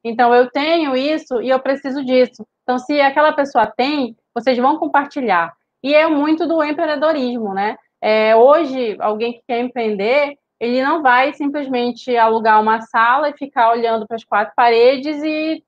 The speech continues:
empreender ali. Agora, com essa pandemia, a gente entrou num momento que o home office, né, tá crescendo ainda mais.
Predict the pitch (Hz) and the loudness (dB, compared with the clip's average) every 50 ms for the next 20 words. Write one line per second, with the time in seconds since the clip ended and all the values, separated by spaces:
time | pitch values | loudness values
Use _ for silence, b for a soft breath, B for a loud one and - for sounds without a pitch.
0 | _ - 285 285 285 294 294 294 285 277 294 320 294 277 254 247 247 _ _ _ | _ -4 -4 -4 -2 -2 -6 -4 -2 0 0 0 0 0 -2 -2 -4 _ _ _
1 | _ _ - 196 208 208 233 233 247 247 247 254 247 247 262 226 226 240 233 220 | _ _ -8 -6 0 4 4 4 4 2 2 0 0 0 0 -2 -2 -2 -4 -2
2 | 220 214 220 247 285 320 320 277 285 285 285 311 277 269 269 - 262 262 277 277 | -2 -2 -2 -2 -2 -2 -2 -2 -4 -6 -4 -4 -6 -6 -4 -2 -2 -2 -2 -4
3 | 285 285 277 262 247 240 240 254 285 311 339 302 - - 302 294 302 294 302 302 | -4 -2 -2 -2 0 0 -2 -2 -2 -2 -4 -6 -6 -6 -4 -4 -2 -2 -2 -2
4 | 311 320 311 269 269 277 - - 285 _ _ _ _ - 240 262 277 277 254 _ | -2 -2 -2 -2 -4 -4 -8 -20 -20 _ _ _ _ -4 -2 0 0 -2 -4 _
5 | _ _ _ _ - - 277 - - - 339 285 - - - 277 277 285 294 302 | _ _ _ _ -2 -2 -2 -2 -2 0 0 0 0 -2 -6 -6 -4 -4 -4 -2
6 | 311 311 277 233 220 208 208 214 - - | -2 -2 0 2 2 2 0 -2 -6 -10